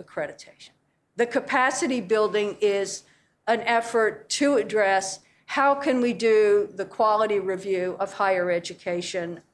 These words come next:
in, in a different way. So the government's unhappy and the government's taken significant action, and both of those are,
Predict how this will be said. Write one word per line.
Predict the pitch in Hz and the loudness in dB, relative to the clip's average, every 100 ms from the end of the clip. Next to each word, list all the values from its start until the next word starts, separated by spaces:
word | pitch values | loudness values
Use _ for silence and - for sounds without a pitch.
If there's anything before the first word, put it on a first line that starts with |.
| - | -4
in, | 190 180 160 170 - | -2 -2 -6 -12 -4
in | 226 240 | 0 2
a | 226 | 2
different | 190 165 - 143 - | 0 -6 -8 -18 -18
way. | - - _ _ _ _ _ _ - | -20 -20 _ _ _ _ _ _ -6
So | - 269 269 247 | 2 4 4 4
the | 226 | 2
government's | 240 254 285 269 247 | 2 2 2 2 0
unhappy | 220 226 262 262 254 220 | -2 0 0 0 -2 -2
and | 196 | -4
the | |
government's | 190 202 208 208 196 - | 0 2 2 -2 -6 -10
taken | - 226 214 208 | -2 -2 -2 -4
significant | - 190 202 208 202 190 185 175 | -6 -8 -4 -4 -4 -6 -6 -4
action, | 233 240 247 254 196 | -2 -2 -2 -4 -4
and | 196 | -2
both | 180 180 180 | -2 -2 -4
of | 175 | -6
those | 208 254 247 254 | 0 2 2 0
are, | - 214 202 202 | 0 2 2 0